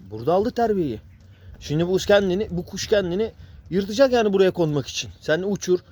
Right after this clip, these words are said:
Sefere başladığı zaman ya buraya ya bu, yani hedefe. Zamanla hedefe uçmaya başlayacaklar.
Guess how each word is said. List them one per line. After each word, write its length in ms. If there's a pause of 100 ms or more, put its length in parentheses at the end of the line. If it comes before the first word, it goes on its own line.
(260)
Sefere 400
başladığı 320
zaman 180
ya 220
buraya 200
ya 200
bu, 80 (120)
yani 240
hedefe. 420 (680)
Zamanla 540
hedefe 380
uçmaya 420
başlayacaklar. 720